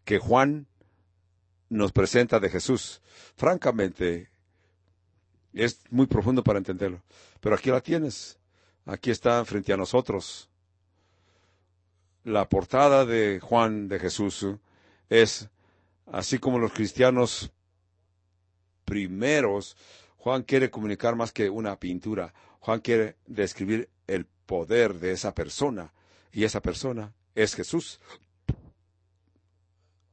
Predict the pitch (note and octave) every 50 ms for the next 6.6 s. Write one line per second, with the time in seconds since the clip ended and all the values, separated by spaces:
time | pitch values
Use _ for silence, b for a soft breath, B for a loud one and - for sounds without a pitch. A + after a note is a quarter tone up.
0 | _ _ _ - G#2+ G#2+ G#2+ G2+ - - _ _ _ _ _ _ _ - C3 A2+
1 | G#2+ G#2+ B2+ C#3+ D3+ D3 C#3+ D3 C#3+ C#3+ C3 A#2+ A2 G#2+ A#2 A#2+ A#2+ A2+ - -
2 | G#2 G2 G2 G#2+ A2 G#2+ G#2 G2+ - - _ _ _ _ _ _ _ _ _ _
3 | _ _ _ _ - E2+ F2 F#2 - G2 G#2+ G#2+ G#2 G2 G2+ G#2+ - G#2 - -
4 | F2+ - - - F#2 E2+ E2 b b b b b b b b b b b b b
5 | - A#2 C3+ - - D#3 C#3 C#3 B2 - C3+ C3 C3 B2 A#2+ A2+ A#2 A#2 A#2 G#2+
6 | - A#2+ A2+ - - - _ - G#2+ G2+ G2